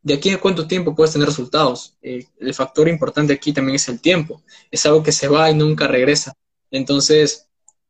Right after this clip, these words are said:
es importante que tú sepas que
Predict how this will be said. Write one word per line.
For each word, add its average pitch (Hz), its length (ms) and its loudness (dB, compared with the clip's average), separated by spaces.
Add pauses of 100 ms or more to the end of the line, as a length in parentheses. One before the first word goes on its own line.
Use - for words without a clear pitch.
(240)
es - 100 -4
importante 175 480 0
que 165 80 0
tú 156 440 0 (580)
sepas 170 440 0
que - 200 -10